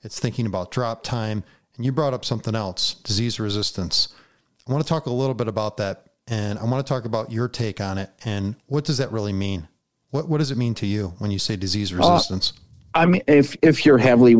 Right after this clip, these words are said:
Speaker 2: you know, I mean, when you look at pears, there's really not much out there other than fire blight and scab.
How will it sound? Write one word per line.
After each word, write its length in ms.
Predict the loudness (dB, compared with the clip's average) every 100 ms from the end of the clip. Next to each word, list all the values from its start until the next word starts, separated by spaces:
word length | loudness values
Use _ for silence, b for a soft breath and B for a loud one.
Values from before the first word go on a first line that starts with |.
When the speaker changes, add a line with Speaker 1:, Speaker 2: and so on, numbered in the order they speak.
| 8
Speaker 2:
you 100 | 8
know, 260 | 8 8 4 -4
I 440 | -10 -8 -6 -6
mean, 320 | -2 6 10 10
when 120 | 10
you 80 | 10
look 180 | 8 6
at 160 | 2
pears, 500 | 4 6 8 6 4
there's 260 | 2 2 6
really 160 | 8 8
not 160 | 8
much 240 | 6 4 2
out 160 | 4
there 80 | 4
other 140 | 6 6
than 100 | 6
fire 300 | 4 6 6
blight 340 | 6 6 4 0 _ _ -2
and 120 | -2
scab. 420 | 0 0 0